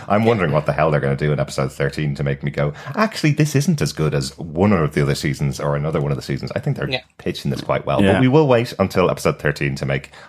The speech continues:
Speaker 1: our statement on what we think of the
Speaker 2: Exactly.
Speaker 1: entire season. Let's get into episode twelve, Can't Front on Me.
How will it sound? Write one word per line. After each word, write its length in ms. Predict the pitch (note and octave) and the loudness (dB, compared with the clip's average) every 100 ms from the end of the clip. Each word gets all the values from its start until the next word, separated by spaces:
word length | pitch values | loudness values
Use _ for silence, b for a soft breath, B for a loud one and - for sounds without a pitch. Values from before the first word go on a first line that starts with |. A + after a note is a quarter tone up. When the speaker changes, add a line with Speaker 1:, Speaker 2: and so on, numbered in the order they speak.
| B | B
Speaker 1:
our 140 | C#2+ | -2
statement 480 | - - - - D2+ | -2 -4 -2 -2 -2
on 120 | D2+ D#2 | -2 -2
what 140 | D2+ | -2
we 80 | D2+ | -2
think 220 | D#2+ D2 | -4 -2
of 60 | D#2 | -2
the 60 | D2 | 0
Speaker 2:
Exactly. 260 | D2 - | 0 2
Speaker 1:
entire 140 | D2 C#2 | 0 -2
season. 360 | D2 C#2+ D2 B B B - | -4 -4 -6 B B B 0
Let's 200 | B2 - | 0 2
get 140 | A#2 | 2
into 220 | A2+ G#2 | 4 2
episode 300 | E2 - D#2+ | 0 0 -2
twelve, 340 | - C#2+ C#2 - | 0 -2 -2 -4
Can't 300 | - D2+ D2+ | -4 -4 -4
Front 420 | - - D#2+ C#2+ - | -8 -4 -4 -4 -6
on 200 | C#2+ C2 | -8 -8
Me. 240 | A#1+ B1 | -12 -16